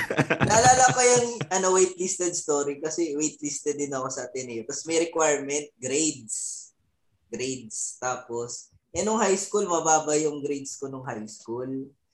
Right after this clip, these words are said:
So, nung, kaya yun, kaya na-discourage na ako mag, ano, up, mag-Ateneo. So, sabi ko, "Sige, mapuha na lang." Ganun. Ganun na lang yun eh. Yun nangyari dun sa waitlisted story.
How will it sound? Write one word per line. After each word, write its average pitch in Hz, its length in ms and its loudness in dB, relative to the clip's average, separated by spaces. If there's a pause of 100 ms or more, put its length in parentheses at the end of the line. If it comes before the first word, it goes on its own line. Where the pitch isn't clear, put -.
(380)
So, 135 400 -4
nung, 143 400 -8 (320)
kaya 156 380 2
yun, 135 340 -8
kaya 156 220 0
na-discourage 151 680 -2
na 135 160 -2
ako 139 80 -8
mag, 131 220 -8 (180)
ano, 110 300 -12
up, - 240 -12 (100)
mag-Ateneo. 113 880 -8
So, 127 220 -8
sabi 131 340 -6
ko, 202 240 -8 (160)
"Sige, 240 300 -6
mapuha 143 420 -2
na 151 160 -4
lang." 349 240 -14 (320)
Ganun. 139 480 -6 (160)
Ganun 147 240 -4
na 160 140 0
lang 165 180 -2
yun 165 140 -8
eh. 135 160 -8 (640)
Yun 127 180 -12
nangyari 120 560 -6
dun 117 220 -12
sa 120 100 -8
waitlisted 117 640 -10
story. 104 540 -10